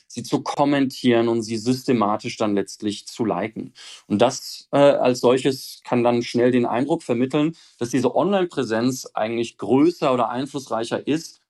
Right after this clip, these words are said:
als es tatsächlich eigentlich der Fall ist, wenn man sie dann mit anderen Metriken beispielsweise oder auch Offline-Aktivitäten vergleicht. Und der letzte Punkt ist, dass die A F D und die Anhängerschaft oft auch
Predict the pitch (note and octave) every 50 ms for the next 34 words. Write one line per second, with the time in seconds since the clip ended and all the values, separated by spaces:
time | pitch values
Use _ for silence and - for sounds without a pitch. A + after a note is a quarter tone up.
0 | _ - A#2+ A#2+ B2+ C#3 B2+ - B2+ A#2+ - - B2 A#2+ - C#3+ B2 - - A2
1 | A2 A2 A2 A2+ A2+ - A#2+ A2+ - - - - C3 C3 C#3 - G#2+ A#2+ B2 -
2 | - A2+ A2+ A#2 A2+ A2+ G#2+ A2+ A#2 G#2+ - A2+ G#2 A#2 B2 B2+ C3 - _ _
3 | _ A#2+ B2 A#2+ - - - A#2+ B2+ C#3 D3 D3 D3 B2 B2+ B2+ B2 A#2+ A2+ A2
4 | A2+ A#2 B2 - - B2 A#2 B2 A2+ F#2+ F#2+ G#2 - - - - G2+ G2 G2+ G#2+
5 | A2 A2+ A2+ A2 G#2 - A2 G#2 G#2 - - - G2 G2+ G2+ - - A2 G#2 -
6 | A#2 A2+ A2 A2 - G#2 - - - G#2 G#2+ G#2+ - - F2+ F2 G#2+ G#2+ G#2+ -
7 | B2 C3 - A2+ G2 F#2+ - - - - - - - _ - - - _ _ _
8 | _ - A2 A2+ A#2 C#3+ F3 - - G#3+ G3+ - F#3+ F3+ F3+ E3+ - - D#3 D#3
9 | - - C#3+ C3+ - C#3+ A#2 A2+ A#2+ B2 B2 B2 - - - A#2+ B2+ C#3 D3 C#3+
10 | - C3 C3 C3 C3 - B2 A#2+ B2 - - B2+ C3+ C3+ C3 B2+ B2 - - B2
11 | A#2+ - _ - B2 B2 - - - - A#2 A#2+ B2 B2 -